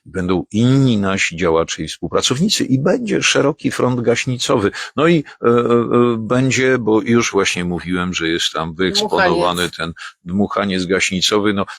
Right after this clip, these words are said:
Speaker 1: tam wprawdzie zjeżdżalni nie ma, to od razu rozczarowuje, ale, e, ale, e, myślę, że jest to,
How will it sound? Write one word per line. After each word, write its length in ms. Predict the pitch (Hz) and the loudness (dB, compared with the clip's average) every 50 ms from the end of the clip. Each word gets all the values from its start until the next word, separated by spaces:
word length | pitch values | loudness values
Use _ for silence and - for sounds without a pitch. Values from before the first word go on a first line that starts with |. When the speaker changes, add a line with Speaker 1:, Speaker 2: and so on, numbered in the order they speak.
| _ - | _ -4
Speaker 1:
tam 140 | 101 104 | -4 -4
wprawdzie 340 | - - 104 107 101 104 104 | -2 -2 -2 -2 0 2 2
zjeżdżalni 760 | 95 - 113 113 110 101 87 92 107 98 98 101 107 117 127 | 2 2 2 2 2 2 2 0 2 2 2 2 2 2 0
nie 180 | 131 131 117 98 | 0 0 0 -2
ma, 200 | 87 80 76 73 | -2 -2 -2 -4
to 120 | - - | -4 -6
od 140 | 78 82 78 | -8 -6 -2
razu 280 | 80 87 87 85 95 92 | -2 -2 -2 -2 -2 -2
rozczarowuje, 880 | 90 95 - - - 95 98 101 107 107 113 131 131 117 107 104 101 107 | -2 -2 -2 -2 0 2 2 4 4 4 4 4 6 6 4 4 4 4
ale, 220 | 113 127 135 127 - - - - - - | 4 4 2 2 0 -4 -10 -8 -2 0
e, 300 | 123 127 131 - - - | 2 2 2 2 2 2
ale, 400 | - 339 339 - - 135 127 120 | 2 2 4 4 4 4 4 4
e, 60 | 110 - 110 113 120 117 117 110 107 104 101 - | 2 -2 -4 -4 -2 0 2 2 0 0 -4 -6
myślę, 500 | - 117 113 110 113 107 - - 95 90 | -12 -12 -8 -4 -4 -2 -2 -2 -2 -4
że 160 | 80 82 82 | -4 -4 -4
jest 200 | 80 82 - - | -4 -4 -4 -4
to, 160 | - 69 71 | -4 -4 -4